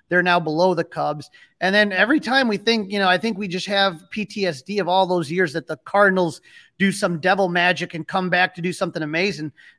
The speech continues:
They're still in the basement at twenty-five and thirty-five, ten games under five hundred,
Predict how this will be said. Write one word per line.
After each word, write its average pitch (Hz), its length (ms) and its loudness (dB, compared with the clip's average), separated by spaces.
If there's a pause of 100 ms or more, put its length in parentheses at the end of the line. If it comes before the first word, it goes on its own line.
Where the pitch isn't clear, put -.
They're 202 140 4
still 277 160 -2
in 254 80 2
the 196 80 2
basement 165 460 -2
at 139 80 -14
twenty-five 180 480 0
and 151 120 -8
thirty-five, 165 600 -2
ten 196 280 -4
games 175 300 -2
under 170 200 -2
five 160 280 0
hundred, 156 320 -4